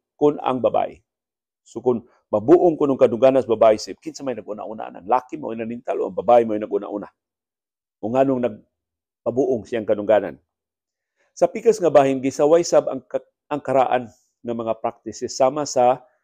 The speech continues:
buya. Katubang pag magsabot ang mga ginikanan ng magminyo, sa way pagkonsulta sa mga bata, ganahan ba sila? So, di na ganahan. Bisan pa ang mga makikatsila, di na ganahan ibalik ang buya.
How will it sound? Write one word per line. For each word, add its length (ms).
buya. 400
Katubang 480
pag 160
magsabot 480
ang 160
mga 80
ginikanan 480
ng 160
magminyo, 400
sa 160
way 160
pagkonsulta 560
sa 80
mga 240
bata, 240
ganahan 400
ba 80
sila? 240
So, 400
di 160
na 80
ganahan. 400
Bisan 320
pa 160
ang 120
mga 320
makikatsila, 720
di 160
na 80
ganahan 400
ibalik 400
ang 80
buya. 240